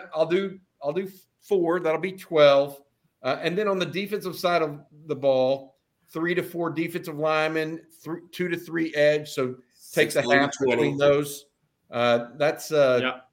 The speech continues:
Speaker 1: you know,
Speaker 2: That's twenty
Speaker 1: six.
Speaker 2: right there.
Speaker 3: Eighteen.
Speaker 1: Yeah.
Speaker 3: That's eighteen. Yeah.
Speaker 1: And then you add four to five D Bs and one to two linebackers.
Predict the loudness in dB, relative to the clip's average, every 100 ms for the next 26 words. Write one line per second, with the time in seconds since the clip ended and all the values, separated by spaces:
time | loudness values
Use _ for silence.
0 | _ -6 -4 -4 -6 -6 2 6 6 6
1 | 2 -2 -6 -6 -8 -6 -2 0 0 0
2 | 0 -2 -12 -6 -2 0 0 0 -2 -2
3 | -6 -8 -12 -10 -6 -4 -2 -2 2 4
4 | 4 2 -2 -4 -4 0 2 2 0 -4
5 | -4 -4 -6 -6 -4 -4 -6 -10 -8 -8
6 | -12 _ -10 -8 -6 -4 -4 -6 -12